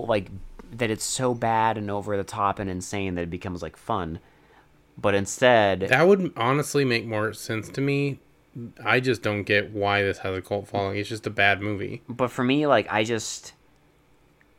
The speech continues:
Speaker 1: I just don't care. As I said, it's not, um,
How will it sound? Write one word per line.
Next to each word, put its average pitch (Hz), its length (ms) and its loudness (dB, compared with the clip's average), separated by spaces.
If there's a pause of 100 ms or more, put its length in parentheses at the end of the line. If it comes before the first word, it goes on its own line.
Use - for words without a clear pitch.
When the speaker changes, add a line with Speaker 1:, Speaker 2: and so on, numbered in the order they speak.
Speaker 1:
I 113 120 -6
just 117 320 -8
don't 113 180 -4
care. 127 480 -6 (420)
As 139 180 2
I 131 60 8
said, 127 240 4
it's 101 180 -2
not, 127 360 2
um, 113 380 -4